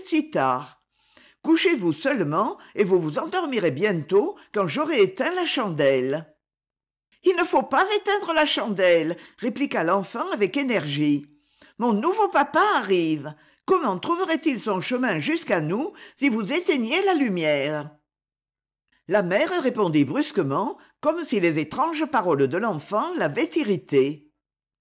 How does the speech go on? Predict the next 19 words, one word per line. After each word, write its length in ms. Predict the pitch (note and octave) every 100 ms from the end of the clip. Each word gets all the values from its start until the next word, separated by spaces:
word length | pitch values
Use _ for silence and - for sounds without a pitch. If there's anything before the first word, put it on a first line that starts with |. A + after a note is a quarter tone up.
| _ -
Vous 160 | C#4+
dites 300 | F4 C4 F#3+
des 160 | D#3 E3
sottises, 720 | - D#4 D#4 G#3 B3+ F4 F4+
dit-elle, 560 | D4 G3 F3 D3 D3 D3 - -
et 80 | C4+
il 160 | A3+
faut 240 | D#3 C#4+ G4
vous 160 | F#4+
coucher. 720 | - B3+ - E3 C#3+ D3 D3+ _ _ _ _ _
Monsieur 300 | G#3 A#3 F#3
Germain 500 | E3+ C4+ B3 F#3 C#4 G#4
ne 140 | C4+ G3+
sait 140 | F#3
rien 340 | D3 D3+ D4 G4
de 120 | D#4
nous. 380 | F3 D3 C#3+ C#3+ _ _ - -
Monsieur 260 | G3+ G3+ D#3+
Germain 500 | G#3 D4 G#3 G3